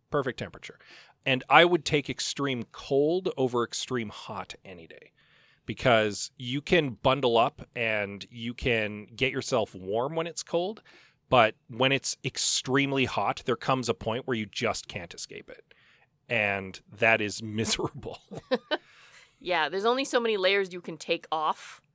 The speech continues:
Speaker 2: in the hot.
Speaker 1: Yeah.
Speaker 2: Whereas when you're cold, a-, assuming you have the resources, you can layer on until you're warm.
Speaker 1: Yeah, there,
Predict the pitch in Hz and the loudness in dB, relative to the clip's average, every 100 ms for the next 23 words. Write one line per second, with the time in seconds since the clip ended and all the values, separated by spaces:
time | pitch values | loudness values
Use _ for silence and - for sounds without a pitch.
0 | _ _ _ _ - 190 185 175 170 196 | _ _ _ _ -12 -10 -8 -2 0 0
1 | - - 123 104 - _ _ _ _ _ | -2 -8 -2 -2 -2 _ _ _ _ _
2 | _ _ 180 170 175 175 185 156 - 269 | _ _ 0 0 0 -2 -4 -4 4 6
3 | 247 185 175 - _ _ 190 - 202 - | 8 8 4 -2 _ _ -8 0 0 0
4 | 220 202 185 190 170 180 196 196 170 165 | 0 0 4 2 2 -4 -2 0 0 0
5 | 170 151 - _ - - 196 185 208 190 | -6 -8 -16 _ -8 -4 -2 2 4 6
6 | 185 180 170 156 160 - 170 147 147 156 | 8 6 6 0 -6 -6 -8 -8 -10 -10
7 | 139 110 117 135 | -10 2 4 6